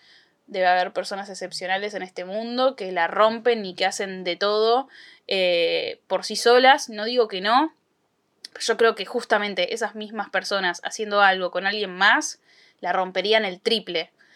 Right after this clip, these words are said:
Eh, siento que es un, es, es, es como, no sé, eh, eh, como una parte de ellos que está, eh, no sé si mal aprovechado. De vuelta, la deben ejercer muy bien,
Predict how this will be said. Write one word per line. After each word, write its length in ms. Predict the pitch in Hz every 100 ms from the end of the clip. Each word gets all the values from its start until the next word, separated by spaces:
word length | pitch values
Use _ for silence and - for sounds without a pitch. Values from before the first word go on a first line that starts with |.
| _ -
Eh, 380 | 190 180 170 185
siento 320 | - 208 214
que 80 | 208
es 160 | 202
un, 400 | 208 202 185 175 -
es, 520 | 196 196 - - -
es, 380 | 185 185 - - -
es 140 | - -
como, 600 | 208 196 180 180 185 - _ _ _ _ _ _ _
no 180 | 208 196
sé, 320 | - 185 185 _
eh, 240 | 202 175 175
eh, 240 | 180 175 -
como 420 | 196 185 180 185 _ _ _ _ _ _
una 420 | - 135 214 208
parte 300 | - 214 220 214
de 160 | 196
ellos 380 | 214 240 240 -
que 120 | -
está, 440 | 196 - 202 208 220 - - _ _ -
eh, 600 | 190 180 180 185 - - _ _ _ _ _ _ _ _ _
no 500 | 196 208 208 226 285
sé 160 | 330 285
si 120 | 214
mal 200 | 208 202
aprovechado. 680 | 185 190 185 180 190 185 185
De 80 | 196
vuelta, 360 | 226 214 202
la 140 | 190 208
deben 300 | 254 285 214
ejercer 460 | 190 185 - 220
muy 280 | 226 208 220
bien, 320 | 233 262 330